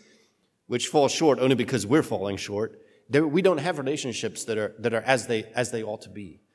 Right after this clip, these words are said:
But we do have that relationship with Christ Jesus. We do find in him,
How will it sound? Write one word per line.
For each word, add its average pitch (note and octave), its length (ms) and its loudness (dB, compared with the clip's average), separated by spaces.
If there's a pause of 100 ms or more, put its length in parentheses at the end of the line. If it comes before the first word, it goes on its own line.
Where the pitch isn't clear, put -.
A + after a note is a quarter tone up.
(400)
But D3 100 2
we F#3 140 4
do E3 320 4
have A#2 260 -2
that G#2 160 0
relationship G2+ 580 -4
with F#2 140 -8
Christ F2 340 -10
Jesus. - 520 -14 (920)
We B2+ 140 4
do F#3+ 200 6
find A#2+ 320 2
in A2 100 0
him, A2 580 -2